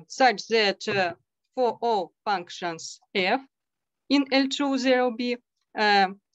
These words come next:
K of F is, uh, the same function J, G. Uh, and, uh, uh, indicating such operator K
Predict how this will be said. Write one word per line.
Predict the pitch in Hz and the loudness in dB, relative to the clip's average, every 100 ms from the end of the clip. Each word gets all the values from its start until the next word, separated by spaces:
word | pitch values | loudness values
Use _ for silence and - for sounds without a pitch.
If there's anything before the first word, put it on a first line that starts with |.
| _ _ | _ _
K | 269 240 208 | 2 4 4
of | 214 202 190 - | 2 2 2 -4
F | 269 339 - - | -2 -2 -6 -12
is, | 247 294 302 - | -4 -4 -4 -2
uh, | 240 214 - | -2 -2 -10
the | 208 | -6
same | - 269 269 269 _ | 0 0 0 -8 _
function | 226 233 - 247 226 214 _ _ 185 | -4 -2 -2 -2 -4 -8 _ _ -4
J, | 208 151 _ _ _ _ _ - | -2 -2 _ _ _ _ _ -12
G. | 202 233 - _ _ _ _ _ _ _ _ - | -6 -6 -6 _ _ _ _ _ _ _ _ -6
Uh, | 196 185 185 - | 0 2 2 0
and, | 233 214 180 185 | -2 0 0 -2
uh, | 180 160 _ _ _ _ _ _ _ - 175 | -4 -4 _ _ _ _ _ _ _ -16 -10
uh, | 180 175 - _ - | -6 -6 -10 _ -4
indicating | 240 233 247 247 233 240 208 | 0 0 2 2 2 -2 -2
such | 196 233 208 - | -2 0 0 -2
operator | 202 220 214 190 208 | -6 -2 -2 -2 -8
K | 196 202 202 | -6 -4 -2